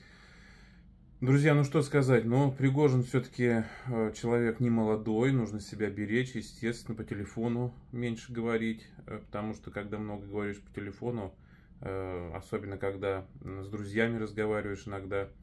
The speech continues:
стоит всё-таки некоторые вещи,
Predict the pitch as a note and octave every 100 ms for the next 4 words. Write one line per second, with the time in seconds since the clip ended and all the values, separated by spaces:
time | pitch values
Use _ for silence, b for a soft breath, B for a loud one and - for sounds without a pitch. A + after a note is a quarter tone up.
0 | B B B B - - - A2+ G#2+ -
1 | - G2+ - A2 - G#2+ G2+ F#2+ G#2+ G#2+
2 | - G2+ G2+ G2+ F#2+ - G2